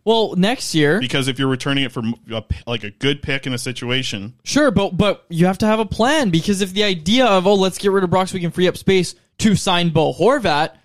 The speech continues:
Speaker 1: hey, bud, that extension kicks in next year. They need that space next year.
Speaker 2: Yeah.
Speaker 1: So all of a sudden, your bad money that you're,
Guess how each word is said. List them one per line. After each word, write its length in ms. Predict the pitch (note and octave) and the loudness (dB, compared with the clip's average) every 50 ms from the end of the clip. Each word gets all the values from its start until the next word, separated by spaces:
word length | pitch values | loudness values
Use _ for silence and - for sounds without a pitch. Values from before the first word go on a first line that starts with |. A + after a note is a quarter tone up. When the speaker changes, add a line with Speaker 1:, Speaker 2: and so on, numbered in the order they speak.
| _ _ _ - | _ _ _ -6
Speaker 1:
hey, 100 | B3+ C#4 | -6 0
bud, 320 | G#3 - G#3+ B3+ A3+ - _ _ - | 2 2 2 2 0 -2 _ _ -2
that 140 | G3 G#3+ A#3+ | 0 0 0
extension 420 | A#3+ - - B3 B3+ A3+ A#3+ G#3 | 0 0 0 0 0 0 -2 -2
kicks 260 | - A#3+ A3+ - - | -2 -2 -2 0 0
in 160 | A#3 A#3 G#3+ | 2 2 4
next 300 | G3+ G#3+ A3+ - - - | 2 2 0 -2 -4 -2
year. 360 | G3+ A3 A#3 A3 E3+ B2+ - _ _ _ _ _ - | 0 2 2 2 2 0 -4 _ _ _ _ _ -2
They 120 | F3 G#3 G#3 | 0 2 2
need 240 | G#3 A3 A#3+ G#3+ | 2 2 0 2
that 200 | G#3 A#3 G#3+ F3+ | 2 0 0 0
space 360 | - - - G#3+ A#3 G#3 - F#3+ | -4 -2 -2 0 0 0 -2 0
next 300 | F#3+ F#3+ - - - A3 | -2 -2 -2 -4 -8 -4
year. 280 | C4 C#4+ F#3 B2 - _ | -2 -2 -2 -2 -4 _
Speaker 2:
Yeah. 160 | G#2 A2 G#2+ G2+ | -8 -6 -6 -4
Speaker 1:
So 160 | - - A3 | 0 2 2
all 160 | G#3+ A3+ B3+ C4+ | 4 4 2 2
of 60 | A3+ | 0
a 60 | A3 | -2
sudden, 460 | G3+ - D4 D4 C4+ A3+ G3 G3+ A3 _ _ - - D3+ - | -2 0 -2 0 0 2 0 0 0 _ _ -20 -18 -8 0
your 160 | F3+ G#3 F#3+ | 0 0 0
bad 440 | D#3+ C#3+ F3 G3 A3 A3 G#3+ F#3 E3+ | 2 0 0 2 2 2 0 0 0
money 320 | F#3 A#3+ C4 A3+ F#3+ G3 | 0 2 2 2 0 0
that 140 | F#3+ E3+ E3+ | 0 0 -2
you're, 400 | D3 D#3 E3+ E3 D#3+ D#3+ C#3+ | -2 0 0 0 0 -2 -4